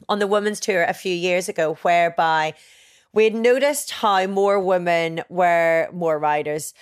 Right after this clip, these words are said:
uh, were stopping for a nature break. And that hadn't really been the case before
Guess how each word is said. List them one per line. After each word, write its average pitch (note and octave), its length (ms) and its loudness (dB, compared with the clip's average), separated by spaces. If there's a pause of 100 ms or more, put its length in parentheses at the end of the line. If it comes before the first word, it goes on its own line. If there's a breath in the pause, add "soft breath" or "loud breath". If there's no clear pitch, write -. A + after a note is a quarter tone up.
(280 soft breath)
uh, E3+ 200 4
were F#3 120 0
stopping F3+ 560 0
for E3 640 2
a G3+ 80 0
nature D4+ 440 0
break. C3+ 480 -4
And G3 140 0
that A#3 160 -2
hadn't A3 380 -2
really F3+ 200 -2
been D#3+ 220 -6
the E3+ 80 -6
case A#3 340 2
before C#3 500 -6